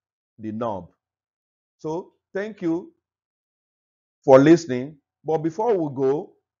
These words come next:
for this week, we have talked about the history of microscope, microbiology, sorry. We have talked about the, the origin of microbiology,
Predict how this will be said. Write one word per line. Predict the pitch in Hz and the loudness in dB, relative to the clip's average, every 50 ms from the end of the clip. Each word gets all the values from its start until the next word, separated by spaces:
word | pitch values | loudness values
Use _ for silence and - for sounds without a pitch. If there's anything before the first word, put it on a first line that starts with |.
| _ _ _ _ _ _ _ _ - | _ _ _ _ _ _ _ _ -8
for | 143 135 | -6 -6
this | 131 143 175 185 175 - | -4 -4 -6 -8 -8 -8
week, | 131 127 131 135 - - _ _ _ _ _ _ _ _ _ _ _ _ | -8 -8 -8 -8 -10 -16 _ _ _ _ _ _ _ _ _ _ _ _
we | 147 170 170 | -10 -8 -6
have | 160 156 151 - | -4 -6 -6 -6
talked | 214 233 226 226 - | -6 -8 -6 -6 -8
about | 170 151 135 147 143 143 147 143 - 123 | -8 -6 -4 -4 -2 -4 -4 -6 -10 -12
the | 135 139 | -10 -10
history | 131 156 175 175 175 - 180 180 190 - | -10 -10 -12 -12 -8 -6 -4 -4 -2 -2
of | 135 135 131 127 | -2 -4 -6 -6
microscope, | 120 120 123 123 - 156 165 165 160 160 - - 151 151 156 - _ _ _ - | -8 -8 -8 -8 -8 -8 -8 -8 -8 -10 -12 -10 -10 -10 -10 -12 _ _ _ -8
microbiology, | - 170 170 170 196 185 147 139 135 143 147 139 127 104 110 101 | -6 -6 -4 -4 -6 -6 -4 -2 -2 -2 -2 -2 -4 -6 -10 -12
sorry. | - 127 127 135 147 165 226 - _ _ _ _ _ _ | -8 -6 -6 -6 -6 -8 -12 -14 _ _ _ _ _ _
We | - 127 | -10 -10
have | 127 | -8
talked | 165 208 185 | -8 -8 -8
about | 165 131 135 139 139 131 | -6 -4 -4 -4 -4 -4
the, | 135 135 135 127 127 123 120 - _ _ _ _ _ _ _ _ _ _ | -6 -8 -8 -8 -10 -12 -14 -16 _ _ _ _ _ _ _ _ _ _
the | 123 135 139 135 | -8 -6 -4 -4
origin | - 165 180 180 170 185 165 | -2 -2 -2 -2 -4 -4 -6
of | 139 127 | -6 -6
microbiology, | 143 151 147 165 170 147 127 127 143 156 147 147 139 135 160 180 214 | -6 -6 -6 -6 -6 -4 -2 -2 -2 -2 -4 -4 -4 -6 -8 -8 -8